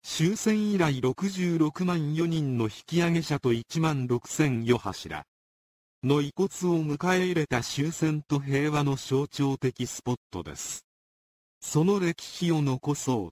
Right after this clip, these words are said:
と、平成六年に復元されました。引き上げ桟橋、岸壁の母の歌とともに、引き上げの町として知られる舞鶴。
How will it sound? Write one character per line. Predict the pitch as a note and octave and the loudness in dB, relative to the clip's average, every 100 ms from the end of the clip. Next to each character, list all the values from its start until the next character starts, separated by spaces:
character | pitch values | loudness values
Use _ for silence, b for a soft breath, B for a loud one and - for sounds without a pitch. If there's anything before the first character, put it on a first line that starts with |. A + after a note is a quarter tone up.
| - | -12
と、 | C#2+ - _ _ _ _ _ _ _ | -18 -18 _ _ _ _ _ _ _
平 | - D#3+ G#3+ | 0 2 2
成 | - G3+ F#3 | 0 0 2
六 | E3 E3 F#3+ | 0 0 0
年 | E3 C3 A2+ | 0 0 -2
に | G2 | -4
復 | - C#3+ | -6 -2
元 | D3 C#3 C3 | 2 2 -2
さ | - A#2 | -2 0
れ | G#2+ | 0
ま | G2+ | -2
し | - - | -4 -10
た。 | C#2+ _ _ _ _ _ _ _ _ | -14 _ _ _ _ _ _ _ _
引 | - - | -14 -12
き | - A#3 | -2 2
上 | A3+ | 2
げ | G#3+ G#3 | 2 0
桟 | G3 F3+ C3+ | 0 0 0
橋、 | G2 F2 - D2+ _ _ _ _ _ _ _ - A#2+ | -2 -4 -6 -14 _ _ _ _ _ _ _ -14 -2
岸 | C3+ F3+ G#3+ | 0 0 0
壁 | G#3 G3+ F#3+ | 0 0 0
の | F3 | 0
母 | F3+ F#3 E3+ D#3 | 0 -2 0 0
の | D#3 | 2
歌 | C#3 D3 C#3 | 0 -2 -2
と | A2+ | -4
と | G2+ | -4
も | F#2 E2 | -6 -6
に、 | D2 - _ _ _ | -10 -16 _ _ _
引 | - - | -16 -6
き | G#3+ G#3+ | 2 4
上 | G#3 | 4
げ | F#3+ | 2
の | F3+ | 2
町 | E3 D#3 - - | 0 0 -4 -2
と | E3 | -4
し | - | -2
て | C3 | -4
知 | - C3 | -2 2
ら | D3+ | 2
れ | D3 | 2
る | C3+ | 2
舞 | B2+ A2+ F#2+ | 2 0 -2
鶴。 | E2 D#2 C#2+ | -10 -14 -14